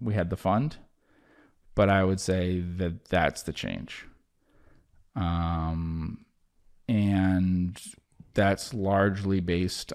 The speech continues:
on the kinds of stocks that we buy and, uh, that we would create, you know, competition for buying them, basically. Um, that, that's really it.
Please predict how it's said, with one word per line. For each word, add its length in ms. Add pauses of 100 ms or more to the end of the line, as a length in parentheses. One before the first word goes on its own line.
on 320
the 80
kinds 480
of 80
stocks 300
that 140
we 100
buy 520 (1120)
and, 920 (140)
uh, 600
that 420
we 180
would 120
create, 320 (720)
you 160
know, 160
competition 840
for 260
buying 360
them, 140
basically. 640 (640)
Um, 420
that, 220
that's 220
really 280
it. 280